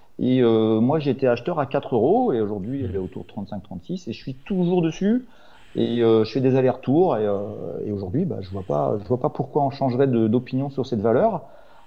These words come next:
Speaker 1: euh, qui est, euh, vraiment, euh, qui pour moi, alors, parenthèse à, à faire, en termes de trading et en termes de performance boursière, c'est la valeur de l'année me concernant.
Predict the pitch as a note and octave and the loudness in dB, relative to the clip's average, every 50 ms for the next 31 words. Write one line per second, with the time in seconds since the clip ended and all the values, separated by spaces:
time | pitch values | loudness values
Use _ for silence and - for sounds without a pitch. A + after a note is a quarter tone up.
0 | - - G2+ G2+ G2+ G2+ G2 G2 G2 G2 G2 F#2+ - - B2+ C3+ C#3 C3 G#2 F#2+ | -4 -2 0 2 2 2 2 2 2 0 0 -2 -2 0 0 2 2 2 2 2
1 | F#2 F#2 F#2+ F#2+ G2 G2 F#2+ F#2 F2+ F#2+ G#2 A#2+ B2+ C#3 D3 C#3 - G1+ G1+ G1+ | 0 -2 -4 -6 -8 -8 -8 -8 -6 -4 -4 -2 -2 -2 -4 -4 -6 -6 -6 -8
2 | G1+ - G1+ - - G1+ G1+ - G1+ - - - C#3 C3+ - D3 B2 C3 C#3+ D3+ | -8 -12 -12 -12 -10 -10 -8 -8 -8 -6 0 0 0 2 4 4 4 6 6 4
3 | C3 - G2 F2 D#2+ G2+ - - - - - - F#3+ G#2 - - C#3+ A2+ B2+ - | 4 2 0 -2 -6 -10 -16 -18 -20 -20 -18 -14 -12 -6 -2 0 0 2 2 0
4 | - B2 G#2+ - - - - - - - - - - - F3+ A3 B3 - - A2+ | 0 -2 -4 -4 -8 -14 -12 -10 -10 -10 -10 -10 -6 -4 -4 -4 -4 -6 -8 -8
5 | G#2 - C#3+ C3+ A2 A2 - - B2 - D3 C3+ C3+ E3 E3+ D#3+ C3 A2 G#2+ - | -2 0 0 2 2 0 0 0 0 0 0 0 0 0 -2 0 0 -2 -2 -2
6 | - C3 B2+ A#2+ A2 F2+ - D#3 C#3+ - - C3 C3 B2+ A#2+ G2+ G2+ G#2 - - | -2 -4 -2 -2 -2 -2 0 -2 -2 0 -2 -4 -2 -2 -4 -4 -6 -12 -14 -14
7 | - - F2+ - - - A#2 A2+ - A#2 A2+ C3 D#3 F3 C#3+ C#3 C#3 C#3 C3 A#2+ | -16 -16 -16 -16 -12 -6 -6 -4 0 0 2 2 2 0 0 -4 -6 -6 -4 -4
8 | A#2 A#2 G#2+ A#2+ F3 G3+ F#3 C#3+ A#2 B2+ D#3 F3+ F3 - E3 D3+ - C3+ B2 G2+ | -2 -2 -2 -4 -4 -6 -6 -4 -2 -2 0 0 -2 -2 -4 -8 -6 -6 -6 -6
9 | G#2 G#2 - | -6 -8 -12